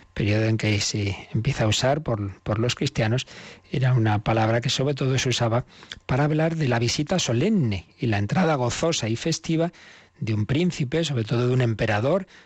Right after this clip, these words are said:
a una ciudad o una provincia, y era una visita que los cronistas describían como, como introductoria de una nueva era.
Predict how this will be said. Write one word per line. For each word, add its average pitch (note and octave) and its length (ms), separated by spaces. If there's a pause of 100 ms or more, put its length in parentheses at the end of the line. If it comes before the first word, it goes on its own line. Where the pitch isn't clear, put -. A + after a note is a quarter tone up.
(120)
a - 80
una G2+ 160
ciudad D3+ 560
o A2+ 60
una G2+ 200
provincia, D#3+ 720 (400)
y A#2+ 400
era A#2+ 100
una A#2+ 140
visita B2 400
que B2 100
los G#2+ 160
cronistas A2+ 480
describían A2+ 540
como, A2+ 340
como G#2+ 160
introductoria A2 680
de D3 60
una B2+ 160
nueva G#2 280
era. - 180